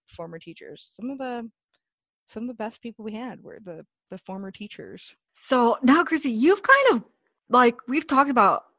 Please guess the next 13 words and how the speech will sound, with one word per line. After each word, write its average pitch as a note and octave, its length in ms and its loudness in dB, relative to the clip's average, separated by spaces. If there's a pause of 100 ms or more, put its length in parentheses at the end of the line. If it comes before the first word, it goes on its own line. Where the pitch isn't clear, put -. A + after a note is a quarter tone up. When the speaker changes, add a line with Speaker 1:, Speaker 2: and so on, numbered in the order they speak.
Speaker 2:
or G#3 180 4
I A3 160 8
talked A#3 200 2
about F3+ 260 4
just, G#3+ 140 -6
like, G#3 160 2
how G3+ 100 -2
you're C#4+ 260 4
just, A#3+ 220 2
like, G3 400 -2 (300)
you're, C#4 140 0
like, G3+ 200 0 (140)
it. G#3 220 0